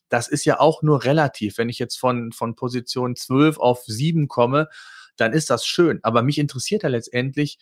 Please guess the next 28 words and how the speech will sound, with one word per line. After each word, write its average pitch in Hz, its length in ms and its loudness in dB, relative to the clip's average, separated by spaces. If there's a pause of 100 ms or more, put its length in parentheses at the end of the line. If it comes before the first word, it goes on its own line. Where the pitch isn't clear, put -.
(360)
wie 127 60 4
sind 135 220 2
die 120 100 0
harten 113 240 -4
Fakten? - 480 -4
Also 117 260 0
habe 151 140 2
ich 139 100 0
dadurch 135 360 2
auch 123 180 4
mehr 135 460 4
qualifizierte 135 760 0
Besucher 139 460 0
bekommen? 110 360 -2
Und 107 60 -2
da 117 120 2
sind 160 240 2
wir 160 80 2
wieder 113 180 4
bei 104 140 2
der 104 100 2
Search-Konsole, 107 800 0
weil 110 140 0
ich 110 100 -10
es 110 80 -10
da 104 140 0
nachvollziehen 101 680 -4
kann 101 300 -4